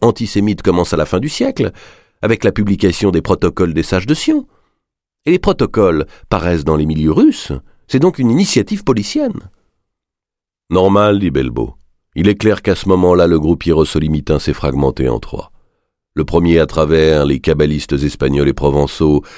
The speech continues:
est allé inspirer l'aile néo-templière. Le deuxième a été absorbé par l'aile baconienne, et ils sont devenus des scientifiques et des banquiers.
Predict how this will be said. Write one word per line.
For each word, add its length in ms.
est 200
allé 220
inspirer 500
l'aile 320
néo-templière. 920
Le 200
deuxième 420
a 80
été 160
absorbé 400
par 220
l'aile 180
baconienne, 760
et 100
ils 100
sont 160
devenus 260
des 100
scientifiques 600
et 60
des 80
banquiers. 500